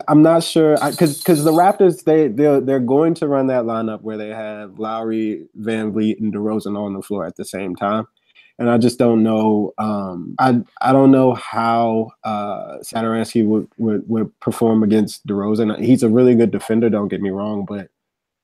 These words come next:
um, guarding DeRozan, especially being isolated, that's a, that's really tough for anybody to do. So, so I would rather, uh, um, a super active guy do that. But, like, I, I'm not,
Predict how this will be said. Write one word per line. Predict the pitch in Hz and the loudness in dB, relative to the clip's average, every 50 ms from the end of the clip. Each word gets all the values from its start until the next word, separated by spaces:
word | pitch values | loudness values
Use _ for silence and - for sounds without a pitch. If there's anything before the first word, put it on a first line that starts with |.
| _ _ _ - | _ _ _ -8
um, | 107 107 104 98 92 87 - - - - _ _ _ _ _ _ - | -6 -6 -6 -6 -6 -8 -10 -12 -14 -18 _ _ _ _ _ _ -2
guarding | 123 123 127 120 120 120 120 110 | 2 4 6 6 6 6 6 4
DeRozan, | 113 107 113 117 117 110 104 110 107 107 101 - - | 4 4 6 6 4 4 4 2 2 0 0 -2 -6
especially | 117 110 - - - 113 110 - - 113 107 104 101 101 98 92 - _ _ | -8 -10 -6 -2 -2 -2 -2 -2 -4 -2 -2 0 -2 -2 -4 -6 -10 _ _
being | 123 117 110 107 101 | -2 0 0 0 -2
isolated, | 101 104 104 - - 110 104 101 101 101 92 | -4 -6 -6 -6 -4 -4 -4 -4 -4 -6 -6
that's | 104 104 104 - - | -6 -8 -8 -8 -8
a, | 101 101 98 95 101 - - _ _ _ _ _ _ _ _ _ _ _ | -6 -6 -6 -6 -8 -10 -14 _ _ _ _ _ _ _ _ _ _ _
that's | - 113 120 120 123 120 117 104 - | -10 -8 -4 0 2 2 2 2 2
really | 123 113 107 104 | 2 2 2 2
tough | 101 - 104 104 | 0 -2 -6 -6
for | - - 85 | -6 -8 -10
anybody | - - 98 98 95 101 101 101 101 107 | -10 -8 -8 -8 -6 -6 -6 -4 -4 -4
to | 147 - 113 | -4 -4 -4
do. | 104 113 117 113 | -2 0 0 -2
So, | 107 - 120 113 110 104 98 - | -2 -2 -2 -2 0 -2 -2 -4
so | - 120 | -4 -4
I | 110 113 | -2 -2
would | 110 107 98 | -2 -2 -2
rather, | 101 104 101 107 95 104 104 104 98 - - | -4 -4 -4 -4 -6 -6 -6 -8 -8 -10 -10
uh, | 98 95 64 57 92 90 80 67 | -10 -10 -8 -10 -10 -10 -12 -14
um, | - - - - 156 _ _ _ _ _ _ _ _ - - _ _ - | -16 -18 -20 -20 _ _ _ _ _ _ _ _ _ -20 -20 _ _ -16
a | |
super | 120 - - 107 113 107 101 | -6 -2 -2 0 0 0 -2
active | 95 95 - - 113 95 | -2 -2 -2 -2 -2 0
guy | 120 110 110 110 107 - _ _ _ | 0 0 0 0 -2 -4 _ _ _
do | - 110 110 110 | -2 -2 0 0
that. | - 131 139 120 - | 2 2 0 0 0
But, | 127 120 | 0 0
like, | 117 117 120 117 | 0 0 0 2
I, | 131 131 127 - | 2 2 0 0
I'm | - 135 139 147 156 | 2 4 4 6 6
not, | 170 175 160 - | 4 4 2 0